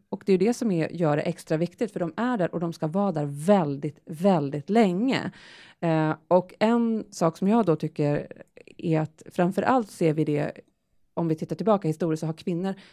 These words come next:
haft betydligt lägre risk i de här, eh, portföljerna också. Så det är en sak som, som jag brukar promota, att ta mer risk i de här portföljerna. Eh, därför att vi vet att aktiemarknaden över tid har, historiskt sett i varje fall, eh,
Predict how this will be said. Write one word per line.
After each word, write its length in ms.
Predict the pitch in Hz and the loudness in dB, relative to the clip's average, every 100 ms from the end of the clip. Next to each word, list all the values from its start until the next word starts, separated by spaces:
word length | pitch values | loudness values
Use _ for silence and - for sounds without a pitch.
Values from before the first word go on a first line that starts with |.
| - | -12
haft 220 | 165 - | -12 -8
betydligt 320 | 170 160 156 | -4 -4 -2
lägre 280 | 156 156 165 | -4 -2 -2
risk 400 | 202 262 - - | -2 -2 -6 -8
i 120 | 165 | -4
de 120 | 151 | -2
här, 260 | 147 143 - - _ _ - | -2 -4 -6 -14 _ _ -10
eh, 120 | 160 | -8
portföljerna 500 | 160 - 151 - - | -6 -4 -2 -2 -6
också. 180 | - 160 | -8 -6
Så 80 | 185 | 0
det 80 | |
är 140 | 202 196 | 0 0
en 120 | 180 | -2
sak 160 | 160 - | -6 -6
som, 240 | 160 156 | -8 -8
som 260 | - 165 151 | -8 -8 -6
jag 120 | 151 | -6
brukar 180 | 151 160 | -6 -8
promota, 340 | - 160 156 | -8 -6 -4
att 160 | 156 - | -6 -6
ta 340 | - 196 185 180 | -4 0 -2 -2
mer 260 | 156 151 - - | -4 -4 -6 -6
risk 340 | 226 220 - - | -2 -2 -4 -10
i 40 | |
de 100 | 156 | -8
här 80 | 147 | -6
portföljerna. 640 | - - 269 190 - - - - - _ | -10 -2 0 0 -4 -8 -12 -20 -20 _
Eh, 200 | 175 156 | -8 -6
därför 220 | 170 156 | -4 -4
att 160 | 160 - | -6 -4
vi 120 | 170 | -2
vet 220 | 180 240 | 0 0
att 80 | - | -2
aktiemarknaden 640 | 180 - 160 151 156 156 - | -10 -8 -8 -8 -8 -10 -8
över 180 | 147 156 | -8 -8
tid 280 | - 156 151 | -8 -8 -8
har, 360 | - 240 190 160 _ _ | -4 0 0 -2 _ _
historiskt 460 | - 196 277 254 165 | -8 -4 0 0 0
sett 160 | 147 - | -4 -6
i 20 | |
varje 120 | - | -8
fall, 300 | - - - - | -6 -8 -8 -12
eh, 180 | - 165 | -8 -8